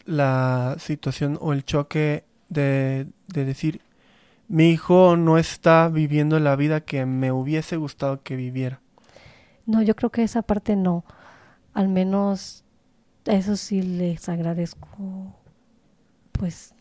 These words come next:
Speaker 2: no sé, es a Dios, a mí, que fui rebelde, que he vivido lo que yo quiero,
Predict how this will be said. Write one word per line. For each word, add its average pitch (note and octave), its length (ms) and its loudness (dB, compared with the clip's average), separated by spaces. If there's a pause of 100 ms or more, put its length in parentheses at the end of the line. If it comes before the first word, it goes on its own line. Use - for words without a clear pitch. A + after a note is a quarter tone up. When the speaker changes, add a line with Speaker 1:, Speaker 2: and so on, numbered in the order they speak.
Speaker 2:
no G3+ 80 -8
sé, G3 460 -4
es - 240 -12
a F#3 120 -8
Dios, F#3+ 680 -6
a F3+ 80 -4
mí, F#3+ 380 -2 (480)
que F3 180 -6
fui F3 300 -6
rebelde, E3+ 500 -4 (1300)
que F#3+ 180 2
he - 20 4
vivido F#3 380 2
lo F#3 160 -2
que E3+ 220 -6
yo F3 200 -4 (120)
quiero, G3+ 420 -4